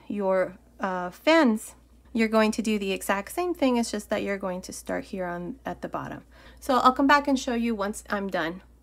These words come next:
Okay, I finished making the other strap. This is what it looks like here at the end. I added my button, and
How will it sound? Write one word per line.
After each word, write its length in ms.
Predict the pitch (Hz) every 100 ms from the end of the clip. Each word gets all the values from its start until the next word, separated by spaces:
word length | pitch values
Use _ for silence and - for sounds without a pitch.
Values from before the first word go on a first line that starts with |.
| _ -
Okay, 220 | 403 311
I 60 | 294
finished 320 | 311 330 320
making 320 | 302 285 285
the 160 | 247 208
other 180 | 196
strap. 400 | 202 - 302 302
This 240 | 294 233 247
is 100 | 220
what 160 | 196
it 120 | 190 -
looks 340 | 269 277 -
like 200 | 285 277
here 180 | - 262
at 140 | 240
the 140 | 240 -
end. 220 | 240 226
I 60 |
added 340 | - 196 190 202
my 140 | 330
button, 500 | 392 294 277 269 277 - - -
and 340 | 247 247 240